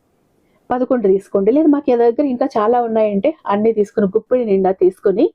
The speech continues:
వాటిని మీ డాబా మీదకి కానీ ఆరు బయటకు కానీ వెన్నెల కిరణాలు పడే విధంగా ఒక ప్లేట్లో ఉంచి అక్కడ ఈ కాయిన్స్ రూపంలో ఏం పెడుతున్నారంటే మీ జీవితంలో ఉన్న కష్టాలను పెడుతున్నారు,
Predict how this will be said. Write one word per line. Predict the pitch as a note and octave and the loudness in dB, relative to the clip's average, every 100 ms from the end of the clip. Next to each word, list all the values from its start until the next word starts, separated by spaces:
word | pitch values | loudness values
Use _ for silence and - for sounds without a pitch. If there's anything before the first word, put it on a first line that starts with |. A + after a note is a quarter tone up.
| _ _ _ _ _ _ - | _ _ _ _ _ _ -6
వాటిని | D4 B3 A#3+ A#3+ - G#3+ | -4 -2 -2 -2 -2 0
మీ | A#3+ B3 G#3+ G3 - | 2 2 0 -2 -2
డాబా | G#3 G#3+ A#3 | -2 0 0
మీదకి | G#3+ G3 G3 | 2 2 0
కానీ | G3+ - | -4 -2
ఆరు | G3 G3+ | -2 0
బయటకు | G#3 G#3+ G3 | 0 0 -4
కానీ | - F#3+ C#4 | -2 -2 0
వెన్నెల | G3+ G#3+ B3 C4 | 0 2 2 0
కిరణాలు | A#3 G3 G3 G3+ G3 | 0 -2 0 2 0
పడే | F#3+ F3+ G3 | 0 0 2
విధంగా | F3+ E3+ E3+ F#3+ A#4+ _ _ _ - | 2 2 2 2 -2 _ _ _ -6
ఒక | A#3+ | -4
ప్లేట్లో | D#4 A#3+ B3+ C4+ C4 | -2 0 0 0 -2
ఉంచి | B3+ G3 F#3+ F3 G4 - _ _ _ - | 0 0 0 0 -2 -6 _ _ _ -10
అక్కడ | A#3 C#4+ B3+ G3 - | -6 -2 -2 -2 -2
ఈ | C4 | -2
కాయిన్స్ | - A3 D4+ F4+ D4+ | -2 -2 0 0 0
రూపంలో | A#3 A3 G#3+ G3+ G#3 | 0 0 0 2 2
ఏం | A3+ | 2
పెడుతున్నారంటే | B3 A#3 A3+ F#3+ F3 E3 B3 | 0 0 0 0 0 -2 0
మీ | B3 D4+ | 2 2
జీవితంలో | B3+ C4 C4 B3 A3+ G#3+ | 2 0 0 0 2 2
ఉన్న | G3 D4+ | 0 -2
కష్టాలను | G#3+ A3 C4 C#4 C4+ | -4 -4 -4 -2 0
పెడుతున్నారు, | C4+ F#3+ F#3 F3+ F3 | 0 0 0 0 0